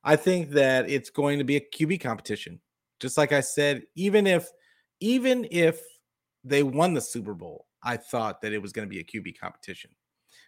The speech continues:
People still thi-, seem to think that Brock Purdy's just got the job outright. But I look at it like this. Purdy is not a big man. <laughs> And I had said multiple times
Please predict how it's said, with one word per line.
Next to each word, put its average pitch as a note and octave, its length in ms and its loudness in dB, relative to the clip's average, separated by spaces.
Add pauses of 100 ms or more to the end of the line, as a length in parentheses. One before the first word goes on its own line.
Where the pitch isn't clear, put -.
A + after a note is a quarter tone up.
People A#3+ 280 6
still G3 260 4
thi-, F3 240 -2
seem F3 220 -2
to D3 80 0
think D#3+ 220 0
that A#2 180 0
Brock B2+ 240 -2
Purdy's C3+ 300 0
just - 200 -8
got A2 160 -4
the - 80 -16
job F#2+ 320 -6
outright. F2 380 -10 (420)
But A#2+ 400 4
I E3+ 220 6
look F#3+ 260 2
at D#3+ 140 4
it C3+ 160 4
like A#2 300 -4
this. - 360 -8 (300)
Purdy B3 240 2
is E3 100 0
not D3 160 2
a B2+ 60 0
big A2+ 180 -4
man. G#2 240 -10 (500)
<laughs> - 80 -14 (840)
And C3+ 340 6
I E3 120 6
had E3+ 120 4
said D3+ 300 2
multiple B2+ 720 4
times F#2+ 500 -10